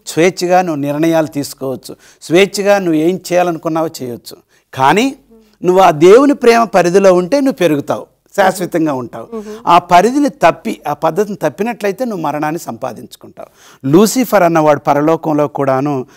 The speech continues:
ఆ విధంగానే జరిగింది. యెహెజ్కేలు గ్రంథం ఇరవై ఎనిమిదో అధ్యాయంలో పదిహేనవ వచనంలో ఆ యొక్క పరలోకంలో సృష్టించబడిన ఆ పరమదూత మధులు మాణిక్యాలతో కప్పబడి ఉన్నది,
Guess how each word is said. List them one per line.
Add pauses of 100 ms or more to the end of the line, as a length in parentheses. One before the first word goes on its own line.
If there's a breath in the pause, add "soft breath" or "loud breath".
(220 loud breath)
ఆ
విధంగానే
జరిగింది.
యెహెజ్కేలు
గ్రంథం
ఇరవై
ఎనిమిదో
అధ్యాయంలో (360 soft breath)
పదిహేనవ
వచనంలో (340 loud breath)
ఆ
యొక్క
పరలోకంలో
సృష్టించబడిన
ఆ
పరమదూత (500 soft breath)
మధులు
మాణిక్యాలతో
కప్పబడి
ఉన్నది,